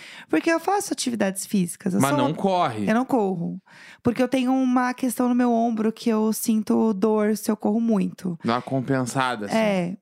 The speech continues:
Speaker 1: Então, é uma coisa que, inclusive, estou cuidando. Mas eu não consigo fazer muita coisa também, entendeu?
Speaker 2: Aham.
Speaker 1: Mas ok, eu falei, vou aqui, é, misturar caminhada com corrida.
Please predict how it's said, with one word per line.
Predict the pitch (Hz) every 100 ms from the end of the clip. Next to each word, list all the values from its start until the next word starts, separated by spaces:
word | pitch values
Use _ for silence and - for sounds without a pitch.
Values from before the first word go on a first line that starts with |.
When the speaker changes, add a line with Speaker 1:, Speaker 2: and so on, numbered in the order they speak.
| _
Speaker 1:
Então, | 220 214 226 214 226
é | 226
uma | 226
coisa | - 226
que, | -
inclusive, | 214 220 220
estou | 214 233
cuidando. | 220 233 202 208 196 196 226 330 _ - - -
Mas | 220 220 226
eu |
não | 240
consigo | 247 254 277 247
fazer | 269 262 269
muita | 262 285 311 320
coisa | 285 277
também, | 269 226
entendeu? | 190 202 220
Speaker 2:
Aham. | 226 120 117 160 - _
Speaker 1:
Mas | - 494
ok, | 523 - 233
eu |
falei, | 214 220 202
vou | 196 220
aqui, | 254 - 247 233 277 330 -
é, | 220 214 208 196 196 196
misturar | 208 - 262 220 190
caminhada | - 220 254 247 208 208 247
com | 262 254
corrida. | 254 240 226 202 196 190 240 415